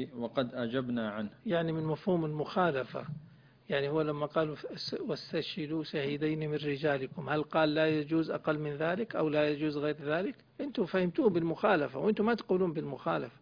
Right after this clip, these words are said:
Speaker 2: هو قال: "استشهدوا شهيدين من رجالكم" سبحانه وتعالى، وأجاز أيضًا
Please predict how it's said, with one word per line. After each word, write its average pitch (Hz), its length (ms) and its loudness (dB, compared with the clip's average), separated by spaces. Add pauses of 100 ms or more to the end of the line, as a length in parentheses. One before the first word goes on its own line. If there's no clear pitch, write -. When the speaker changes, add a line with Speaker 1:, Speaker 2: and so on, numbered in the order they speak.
(560)
Speaker 2:
هو 185 120 8
قال: 208 280 8
"استشهدوا 190 520 2
شهيدين 180 540 2
من 180 60 4
رجالكم" 160 540 4
سبحانه 156 440 -2
وتعالى، 131 500 -6 (720)
وأجاز 196 680 8
أيضًا 185 520 6